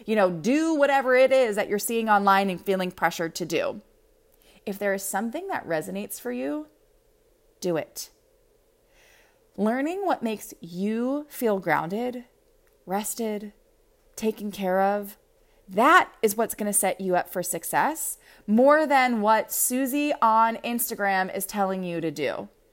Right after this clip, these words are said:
Now, could Susie on Instagram give you tons of great ideas? Absolutely.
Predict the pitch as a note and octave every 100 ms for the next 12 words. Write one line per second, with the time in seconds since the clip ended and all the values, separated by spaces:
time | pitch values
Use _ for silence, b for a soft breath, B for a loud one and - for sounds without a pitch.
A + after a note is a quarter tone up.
0 | b b G#3+ G#3+ A3+ - C4+ C4+ C4+ A3
1 | G#3+ C4 C4 B3 G#3+ G#3 G3 G#3 G3 G#3
2 | G#3+ G3 F#3 F3 F#3 G3 - B3+ A#3+ G#3
3 | G#3 D#4 D3 -